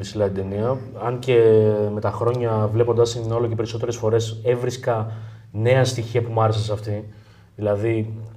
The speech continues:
αλλιώς θα σου προσδιορίζω το γιατί τη γουστάρω πάρα πολύ σαν ταινία πριν δεκαπέντε χρόνια, αλλιώς σήμερα. Έχω βρει νέα πράγματα σε αυτή, πάντα όμως την είχα πάρα πολύ ψηλά. Και ένας από τους λόγους που γούσταρα πάρα πολύ την, ε, ταινία του, τη τριλογία του Νόλαν και κατά βάση του Dark Knight, είναι ότι κατάφερε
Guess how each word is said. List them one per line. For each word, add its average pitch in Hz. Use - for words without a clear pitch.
αλλιώς 113
θα 113
σου 107
προσδιορίζω 110
το 113
γιατί 110
τη 110
γουστάρω 110
πάρα 113
πολύ 110
σαν 110
ταινία 107
πριν 107
δεκαπέντε 107
χρόνια, 104
αλλιώς 117
σήμερα. 104
Έχω 117
βρει 117
νέα 123
πράγματα 98
σε 101
αυτή, 95
πάντα 117
όμως 101
την 117
είχα 107
πάρα 110
πολύ 104
ψηλά. 104
Και -
ένας 127
από 131
τους 117
λόγους 131
που 120
γούσταρα 113
πάρα 127
πολύ 117
την, 120
ε, 110
ταινία 110
του, 107
τη 107
τριλογία 110
του 110
Νόλαν 110
και -
κατά 107
βάση 110
του 104
Dark 101
Knight, 113
είναι 127
ότι 139
κατάφερε 143